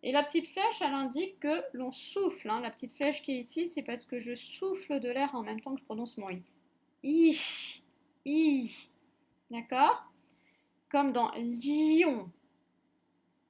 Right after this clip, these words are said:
panier, chien, viande,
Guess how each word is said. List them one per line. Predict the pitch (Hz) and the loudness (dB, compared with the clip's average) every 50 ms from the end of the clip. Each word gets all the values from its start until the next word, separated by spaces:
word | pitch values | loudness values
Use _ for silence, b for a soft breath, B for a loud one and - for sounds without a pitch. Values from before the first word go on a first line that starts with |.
| _ _ _ _ _ _ _ _ _ _ _ _ _ _ _ - | _ _ _ _ _ _ _ _ _ _ _ _ _ _ _ -4
panier, | - 277 285 294 285 277 285 285 254 254 254 254 262 269 294 262 214 - - _ _ _ _ _ _ _ _ _ _ _ _ _ _ _ _ _ _ _ _ _ _ | 2 2 4 4 4 4 4 4 2 0 -2 0 2 4 4 4 2 -2 -6 _ _ _ _ _ _ _ _ _ _ _ _ _ _ _ _ _ _ _ _ _ _
chien, | _ - - - - - - - - 277 269 294 294 269 247 - - _ _ _ _ _ _ _ _ _ _ _ _ _ _ _ - 214 - | _ -12 -8 -6 -4 -4 -4 -4 -2 0 2 2 2 2 0 -2 -8 _ _ _ _ _ _ _ _ _ _ _ _ _ _ _ -20 -18 -12
viande, | 220 220 254 285 311 320 330 330 320 320 311 311 302 302 277 247 220 202 180 175 170 170 | -6 -2 2 4 6 6 6 6 6 6 6 6 6 4 4 2 0 -2 -2 -6 -8 -12